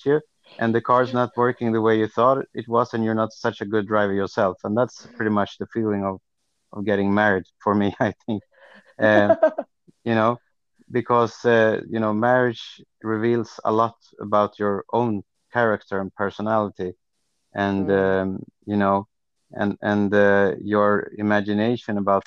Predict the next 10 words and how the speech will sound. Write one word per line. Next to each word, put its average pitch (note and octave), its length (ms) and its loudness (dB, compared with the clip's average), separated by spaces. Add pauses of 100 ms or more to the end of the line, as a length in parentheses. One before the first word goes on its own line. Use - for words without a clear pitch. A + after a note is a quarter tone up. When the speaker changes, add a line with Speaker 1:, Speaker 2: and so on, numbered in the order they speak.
Speaker 1:
marriage G2+ 500 0
and G2+ 180 -4 (100)
what G#2 220 -2
you G2 100 -10 (140)
thought A2+ 300 2 (920)
about G2+ 420 2
it F#2+ 160 -2 (380)
is G2 240 -8 (580)
kind B2+ 340 0
of F#2+ 200 -2